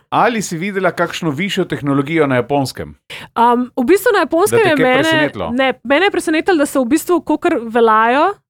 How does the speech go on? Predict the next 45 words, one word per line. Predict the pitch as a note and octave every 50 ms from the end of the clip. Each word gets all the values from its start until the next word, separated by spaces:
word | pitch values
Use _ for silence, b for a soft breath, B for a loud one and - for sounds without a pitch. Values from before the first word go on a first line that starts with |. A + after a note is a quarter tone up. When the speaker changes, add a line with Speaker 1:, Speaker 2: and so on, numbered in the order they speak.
| _ _ -
Speaker 2:
da | A#3+ G#3+ B3+ B3+
so | - D4 B3
petdeset | G#3+ - D#4 D#4 D#4+ D#4+ - C#4+
let | - C#4 C4+
pred | - C#4+ B3
nami, | A3+ A#3 A#3 B3+
v | B3 A#3
resnici | A#3 - A3 -
sploh | - A3+ G#3 -
niso. | G#3+ G3+ - - - - A3 _ _ _ _ _ _ _ _ _ _ _ _ -
Razen | A#3+ B3+ C#4+ - G4 F#4
teh, | - F4+ F#4 - - - - -
ke, | - - D#4 D4 B3 A3+ -
ke | - - C#4
jih | B3+ -
vidimo | B3 C#4+ C4+ D4 D#4
na | D4+ C#4+
televiziji, | C#4+ - C#4+ C4+ B3 A#3+ C4+ C#4 C4 B3+ D4+ D#4+ D4+
vse | C#4 C4 - - B3 A#3+
te | A#3+ - C4+ B3+
neke | B3 A#3+ A#3+ A#3 - D4 B3+ A#3+
robote | A#3 A3 G#3+ G3+ G#3+ A3 A#3 A#3+ - - C#4+ C4+ C4+ C4+
in | C4+ C4 B3+ C4
te | - C#4+ C#4+
fore, | - - D#4+ D#4+ E4 F#4 G4
a | D#4+ A#3+ G#3+
ne, | - G#3+ G#3+ G#3+ G#3+ b b _ _ _ _ _ -
oni, | B3 B3+ C4+ E4
na | E4 D#4+ D4
primer, | - D#4+ D#4 D#4 D4+
pri | - - C4+ C#4
njih | D#4 D#4+ -
ne | D#4+
moreš | C#4 C4+ C#4 C#4+ - -
s | - - -
kartico | - C#4+ B3+ C4 C4+ - - D4+ - - B3+
plačati | - - B3+ A3+ A3+ A#3 - - D4+ C4 B3 - _ _ _
to | - D4 C4+ A#3+
brezstično. | G3+ G#3+ B3 B3+ B3 - - F2 F#3+ C#4+ D4+ - - C#4+ A#3 F#3+
Speaker 1:
What? | E3 _ _ _ _ _ _ _ _ _ _ _ _ - -
Speaker 2:
Oni | A#3 B3+
Speaker 1:
Ni | D#4+ D#4+
tega. | D#4+ F4
Speaker 2:
nimajo | F#4 F4 F4 E4+ D#4+ D#4
tega. | - - A#3+ A3 G3+ -